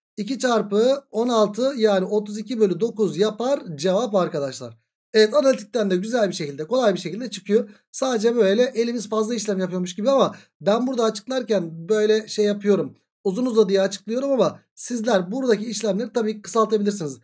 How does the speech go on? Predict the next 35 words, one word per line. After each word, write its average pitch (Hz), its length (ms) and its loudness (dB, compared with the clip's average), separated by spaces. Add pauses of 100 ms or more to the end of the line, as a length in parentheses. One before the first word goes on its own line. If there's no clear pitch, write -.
(180)
Hani 202 160 0
eksi 214 240 0
dört 233 160 0
ile 208 100 -4
çarptığınız 202 460 -2
zaman 180 220 0
bunu 202 160 0
bir 208 100 -4
daha 196 120 2
yazmak 196 300 0
zorunda 185 260 -6
değilsiniz. 156 320 -8 (280)
Hocam 202 320 2
dört 208 200 4
x'ler 190 260 -4
gitti. 185 320 -4 (100)
Artı 175 300 -6
dört 202 240 0
y 202 80 2
artı 185 260 -4
beş 185 240 -2
y 185 220 -2
eşittir 156 400 -10
dokuz 170 260 -8
y 180 100 2
yaptı. 180 480 -4 (320)
Burası 208 300 2
da 196 240 0
eksi 180 260 -6
dört 208 200 2
artı 180 260 -4
yirmiden 180 240 -2
on 196 120 -2
altı 175 260 -2
yaptı 160 200 -8